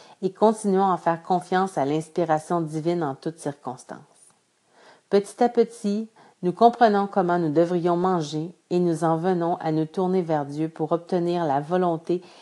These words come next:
et la capacité de suivre ses directives en ce domaine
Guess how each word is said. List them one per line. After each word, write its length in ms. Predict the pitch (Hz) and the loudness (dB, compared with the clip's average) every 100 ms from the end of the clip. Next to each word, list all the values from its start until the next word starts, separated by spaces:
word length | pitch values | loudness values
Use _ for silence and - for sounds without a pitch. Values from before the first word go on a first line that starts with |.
| - - | -20 0
et 100 | 175 | 2
la 160 | 151 | 4
capacité 800 | 156 - 208 202 185 - 156 175 | 0 2 2 4 0 0 -6 -4
de 160 | 165 151 | -2 -6
suivre 440 | 147 - 165 175 - | -6 -4 -2 -4 -10
ses 440 | - - - 185 190 | -18 -16 0 2 2
directives 720 | 190 180 170 - 175 175 170 - _ | 2 -2 -2 -4 -2 -2 -4 -14 _
en 160 | 156 156 | -2 -2
ce 60 | |
domaine 480 | 139 139 135 139 160 | -2 -2 -2 -4 -6